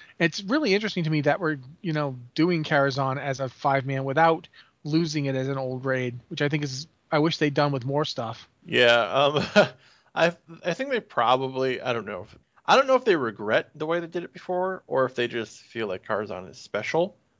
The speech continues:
Speaker 2: But I agree that removing some of the older dungeons that they revamped, like, just getting rid of the old version, did really suck.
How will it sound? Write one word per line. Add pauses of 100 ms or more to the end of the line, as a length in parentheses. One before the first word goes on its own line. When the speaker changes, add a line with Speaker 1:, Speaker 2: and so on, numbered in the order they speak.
(120)
Speaker 2:
But
I
agree
that
removing
some
of
the
older
dungeons
that
they
revamped,
like,
just
getting
rid
of
the
old
version, (320)
did
really
suck.